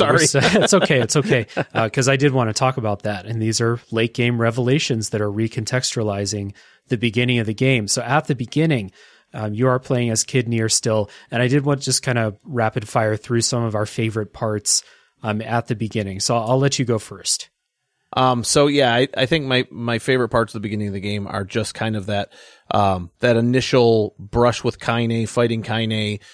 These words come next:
Speaker 2: finding out what Kaine was about, and then all of a sudden having her becoming a r-, bit of a reluctant party member.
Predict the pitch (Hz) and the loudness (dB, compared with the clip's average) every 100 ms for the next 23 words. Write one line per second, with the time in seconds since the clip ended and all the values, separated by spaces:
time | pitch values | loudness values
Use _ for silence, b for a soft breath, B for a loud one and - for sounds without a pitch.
0 | B - 127 120 120 110 104 117 110 104 | B -2 0 2 2 0 -2 -2 0 0
1 | 101 95 101 104 98 107 104 104 104 - | -2 -2 -2 -2 -2 -2 -2 -2 -2 0
2 | 110 107 113 120 113 117 104 123 110 107 | -2 0 -2 -2 -2 -4 -4 -6 -4 -4
3 | 101 98 101 - - 143 131 113 107 110 | -6 -8 -10 -18 -6 0 0 0 -2 -2
4 | 107 113 - 104 - - 107 98 95 92 | -2 -4 -4 -6 -6 -4 -2 -2 -6 -8
5 | 87 | -10